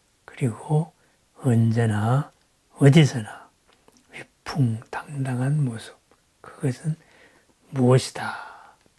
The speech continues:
라고 찾으려고 하면은 무엇이다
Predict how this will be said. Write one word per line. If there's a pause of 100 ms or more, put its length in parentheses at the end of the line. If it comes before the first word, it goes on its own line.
(140)
라고 (460)
찾으려고 (960)
하면은 (1040)
무엇이다